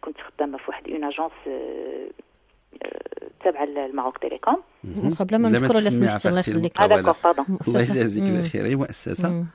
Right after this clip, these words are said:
Speaker 1: آه، اسمحوا لينا.
Speaker 2: مرحبا أختي، ماشي مشكل.
Speaker 1: دونك جو كيتي مون طرافاي.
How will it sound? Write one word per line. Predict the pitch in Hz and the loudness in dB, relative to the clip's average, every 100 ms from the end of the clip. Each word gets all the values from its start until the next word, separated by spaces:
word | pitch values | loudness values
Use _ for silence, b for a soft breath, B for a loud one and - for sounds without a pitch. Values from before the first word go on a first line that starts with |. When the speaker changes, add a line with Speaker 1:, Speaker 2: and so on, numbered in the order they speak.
| - 175 | -4 2
Speaker 1:
آه، | |
اسمحوا | 170 - 170 160 | 2 0 -6 -4
لينا. | 143 127 | -2 0
Speaker 2:
مرحبا | 113 - 110 | 0 0 -2
أختي، | 92 - | -2 -2
ماشي | 120 - | -4 -4
مشكل. | 85 B B B B B B - | -8 B B B B B B -4
Speaker 1:
دونك | 403 - | -2 -2
جو | 370 | -6
كيتي | - - 403 | -8 -8 -8
مون | - | -8
طرافاي. | - 156 175 330 | -6 -2 0 0